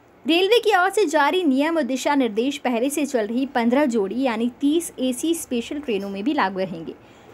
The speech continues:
ये हैं रेलवे द्वारा यात्रियों के लिए बनाए गए नियम, हम आपको बताते हैं।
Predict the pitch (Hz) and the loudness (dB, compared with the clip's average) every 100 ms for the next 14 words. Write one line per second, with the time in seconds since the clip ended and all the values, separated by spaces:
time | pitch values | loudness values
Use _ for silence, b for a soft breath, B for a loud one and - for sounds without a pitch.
0 | 254 277 320 294 294 311 320 294 320 302 | 4 4 4 2 0 2 4 4 4 2
1 | 269 294 294 269 247 247 247 262 240 269 | 0 -2 -2 -2 -2 -2 0 0 2 0
2 | 392 294 226 190 - 196 180 165 - 220 | 0 0 2 0 -2 -4 -2 -4 -4 -10
3 | - | -12